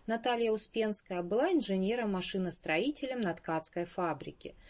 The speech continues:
В тысяча девятьсот тридцать восьмом году семья переехала в столицу, где им дали жильё. Когда началась Великая Отечественная война, отец остался оборонять Москву, а мать вместе с детьми эвакуировали в Зауралье.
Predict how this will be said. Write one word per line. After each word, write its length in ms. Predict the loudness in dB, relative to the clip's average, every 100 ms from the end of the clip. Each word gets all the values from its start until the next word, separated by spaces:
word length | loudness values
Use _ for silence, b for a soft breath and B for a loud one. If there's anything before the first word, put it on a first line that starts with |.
| B B
В 40 |
тысяча 300 | -2 0 0
девятьсот 380 | 0 0 0 0
тридцать 360 | 0 -2 -2 -2
восьмом 400 | 0 0 -2 0
году 320 | 0 0 0
семья 360 | 0 0 0 0
переехала 640 | 2 2 2 2 0 0
в 60 | 0
столицу, 600 | -2 0 0 -2 -6 -8
где 280 | -4 -2
им 120 | 0 0
дали 300 | 0 0 0
жильё. 600 | 0 0 0 -2 -4 -8 -16 -20 -20 _ _ _ _ _ -14
Когда 320 | -12 -2 2
началась 540 | 2 2 2 2 2
Великая 400 | 0 0 0 -2
Отечественная 680 | 0 -2 -2 -4 -2 0 0
война, 440 | 0 0 0 -2 -2
отец 380 | -2 0 0 0
остался 500 | -2 0 0 0 0
оборонять 560 | 0 2 2 0 0
Москву, 640 | -2 -2 -4 -4 -4 -4 -6
а 120 | -2
мать 280 | 2 2 0
вместе 400 | 0 0 0 -2
с 60 | 0
детьми 480 | -2 -2 2 2 4
эвакуировали 760 | 2 2 2 2 2 2 2
в 60 | 0
Зауралье. 800 | 0 2 2 0 -2 -4 -6